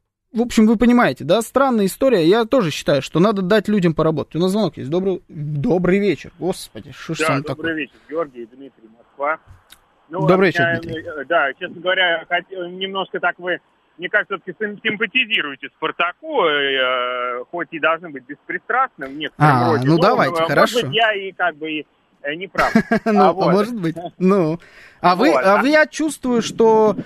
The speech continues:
Speaker 1: э, чем-то красно-синим щас завеяло в эфире.
Speaker 2: Э, нет, я, я тоже за «Спартак» болею.
Speaker 1: А,
Speaker 2: Более
Speaker 1: ну так.
Speaker 2: того, я, я играл в, э, детско-юношеской школе вместе с Камбаровыми, э, в
Speaker 1: Мгм.
Speaker 2: одной команде.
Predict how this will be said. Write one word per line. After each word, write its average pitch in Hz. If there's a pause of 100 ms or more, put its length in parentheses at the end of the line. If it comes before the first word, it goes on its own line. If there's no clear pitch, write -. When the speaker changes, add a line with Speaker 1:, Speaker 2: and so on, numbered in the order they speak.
(120)
Speaker 1:
э, 175 (160)
чем-то 240
красно-синим 226
щас - (260)
завеяло 151
в 143
эфире. 131 (540)
Speaker 2:
Э, 143
нет, 226
я, 196
я 175 (100)
тоже 165
за 127 (100)
«Спартак» 139
болею. 151
Speaker 1:
А, 160
Speaker 2:
Более 139
Speaker 1:
ну 135
так. 139
Speaker 2:
того, 139
я, 135 (100)
я 143
играл 135
в, 123
э, 127
детско-юношеской 139
школе 202
вместе 147
с -
Камбаровыми, 139
э, 113
в -
Speaker 1:
Мгм. -
Speaker 2:
одной 139
команде. 131